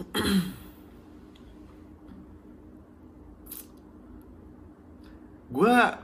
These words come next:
menyukai, eh, film dari Raditya Dika yang judulnya Marmut Merah Jambu. Marmut Merah Jambu adalah sebuah film yang salah satu yang pertama bisa gue bilang gue tonton di bioskop waktu itu.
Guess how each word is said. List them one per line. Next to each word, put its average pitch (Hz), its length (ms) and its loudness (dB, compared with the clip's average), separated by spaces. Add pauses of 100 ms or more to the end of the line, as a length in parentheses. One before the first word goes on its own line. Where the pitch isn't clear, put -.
menyukai, 160 880 0
eh, 110 840 2 (180)
film 147 480 0
dari 120 240 4
Raditya 107 320 0
Dika 104 240 -2
yang 120 160 -2
judulnya 110 320 -2
Marmut 107 320 -4
Merah 92 160 -6
Jambu. 90 480 -8
Marmut 104 320 -6
Merah 98 160 -4
Jambu 107 320 0
adalah 104 320 0
sebuah 101 320 -2
film 123 240 -2
yang 104 400 -6 (320)
salah 127 380 0
satu 131 500 0
yang 131 400 0
pertama 139 480 0
bisa 113 160 -2
gue 98 160 -4
bilang 107 320 -6
gue 104 80 -2
tonton 98 320 -8
di 98 60 -8
bioskop 90 340 -8
waktu - 240 -16
itu. - 80 -18